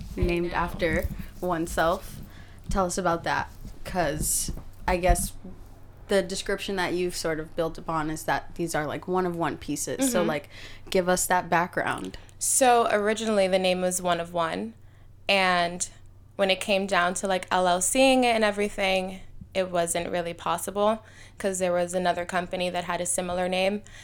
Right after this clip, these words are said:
Speaker 1: So I just had to, like, use my name, although I wanted to be anonymous.
Speaker 2: Mm-hmm.
Speaker 1: But the reason why I wanted some, a brand that was just based off of, like, one of one pieces is because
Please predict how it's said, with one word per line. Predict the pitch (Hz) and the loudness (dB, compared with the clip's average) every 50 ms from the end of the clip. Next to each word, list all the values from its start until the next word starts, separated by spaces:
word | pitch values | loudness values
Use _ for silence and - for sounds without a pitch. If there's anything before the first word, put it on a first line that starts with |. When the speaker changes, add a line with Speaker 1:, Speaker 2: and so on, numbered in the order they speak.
| - - - | -20 -20 -12
Speaker 1:
So | - - - - - 190 180 175 | -6 -2 -2 0 2 2 4 4
I | 175 175 175 | 4 2 2
just | 180 185 185 - - | 0 -2 -4 -2 0
had | 190 175 170 - | 0 0 0 -2
to, | - - | -4 -6
like, | - - - - - - - - - - | -4 -4 -4 -4 -6 -8 -14 -16 -14 -12
use | - 196 190 202 202 202 | -6 -2 -2 0 0 2
my | 214 208 208 | 2 2 4
name, | 208 208 208 214 220 208 | 4 4 4 2 2 0
although | - 196 180 180 180 185 185 | 0 2 2 2 2 2 4
I | 175 175 | 4 4
wanted | 175 175 165 165 165 165 175 180 - | 2 2 2 2 2 0 0 -2 -2
to | - 208 | -2 0
be | 202 220 | 0 2
anonymous. | 220 226 220 220 226 240 247 254 277 294 285 - - - - - - - - | 2 4 4 4 4 2 2 0 0 0 -2 -4 -8 -10 -12 -14 -16 -10 -8
Speaker 2:
Mm-hmm. | 202 185 185 170 | -6 -6 0 4
Speaker 1:
But | 190 208 196 196 190 - - - | 6 6 6 6 4 2 -2 -2
the | 220 202 | 0 2
reason | 202 220 233 - 240 220 | 2 2 2 2 2 2
why | 214 208 196 196 | 4 4 4 4
I | |
wanted | 190 190 185 180 185 185 185 180 185 190 - - - - - - - - - - | 2 2 2 2 2 2 2 2 0 -4 -8 -10 -16 -20 -20 -20 -20 -20 -12 -6
some, | - - - 190 196 196 - - - - | -2 0 2 2 2 0 -2 -10 -4 0
a | - 196 | 0 0
brand | 185 185 - 196 196 196 196 190 | 2 2 2 2 2 2 2 2
that | 185 185 | 0 0
was | 185 190 185 190 | 0 0 0 -2
just | 190 190 185 - - - | -2 -2 -2 -2 -2 -2
based | 180 185 185 - - | -2 0 -2 0 0
off | 185 180 180 180 - | 0 0 0 0 -2
of, | 185 175 | -4 -4
like, | 180 180 170 190 190 - | -2 -2 -2 -2 -4 -6
one | - 190 190 190 185 190 | -4 0 0 0 0 0
of | 185 185 | -2 -4
one | 185 180 175 180 | -4 -4 -4 -4
pieces | 180 - 196 190 185 - - 180 175 175 196 | -6 -6 -6 -4 -4 -2 -2 -2 -4 -4 -6
is | 190 180 | -8 -8
because | - - 190 - - 185 185 180 180 180 175 - - | -6 -8 -8 -6 -4 -2 -2 0 -2 -2 -4 -8 -8